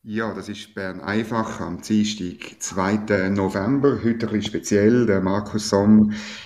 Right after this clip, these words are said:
ist nicht verfügbar und darum habe ich gedacht, wir machen mal etwas Neues. Ich habe einen Gast, äh, bei mir, äh,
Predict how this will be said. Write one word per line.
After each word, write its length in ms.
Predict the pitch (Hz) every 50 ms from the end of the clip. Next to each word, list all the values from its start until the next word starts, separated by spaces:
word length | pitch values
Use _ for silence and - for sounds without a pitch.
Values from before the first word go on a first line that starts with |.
| - -
ist 260 | - 101 95 - -
nicht 260 | 98 101 113 120 113
verfügbar 1040 | - - 127 113 - 127 127 131 131 - - - 117 117 117 123 131 127 135 - -
und 360 | 110 107 104 104 95 98 -
darum 260 | 110 104 117 123 110
habe 160 | 101 98 101
ich 140 | 101 95 -
gedacht, 300 | - 101 101 101 98 -
wir 60 | 110
machen 220 | 101 104 104 110 117
mal 120 | 113 117
etwas 200 | 117 117 117 -
Neues. 320 | 135 131 165 185 175 - -
Ich 140 | 131 -
habe 140 | 139 135 131
einen 260 | 127 127 127 120 123 - - - - - _
Gast, 500 | - 113 104 147 170 - - - - -
äh, 360 | - 123 135 131 131 131 127 120 -
bei 160 | 131 123 120
mir, 720 | 123 120 123 127 135 147 156 165 165 160 151 151 156 87
äh, 240 | 69 98 98 87 90